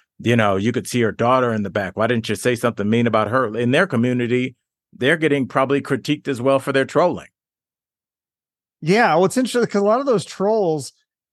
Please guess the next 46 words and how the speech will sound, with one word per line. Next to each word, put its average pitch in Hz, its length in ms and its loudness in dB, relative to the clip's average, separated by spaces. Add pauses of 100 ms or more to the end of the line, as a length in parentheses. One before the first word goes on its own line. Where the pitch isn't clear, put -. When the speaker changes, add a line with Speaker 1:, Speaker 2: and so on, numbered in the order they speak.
(100)
Speaker 2:
it's, 185 200 -4
uh, 240 180 2
whenever 233 380 2
it's 269 100 -2
on 220 160 0
YouTube, 180 400 0
I, 156 140 0
oh, 196 280 2
not 220 220 2
always, 185 240 2
but 147 120 -6
a - 20 -2
lot 202 180 0
of 202 80 -8
times 190 220 -2
I'll, 165 280 -2
I'll, 160 220 -4
like, 151 200 -4
go, 135 160 -6
"Who 311 240 -4
is 240 240 2
this 196 180 0
person?" 160 320 0
'Cause 156 80 2
I've 175 100 4
never 185 220 2
seen 294 260 -2
him 202 80 2
before. 147 500 -2 (360)
And 170 120 2
they're 180 80 4
com-, 208 340 0
they 185 80 2
took 254 160 -2
the 226 80 -4
time 220 200 0
to 180 80 -2
comment 202 320 0
on 185 80 -2
my 165 80 0
video, 190 240 0
so 160 140 -2
I'll 151 80 -2
click 190 260 -2
on 196 120 0
their 165 220 -2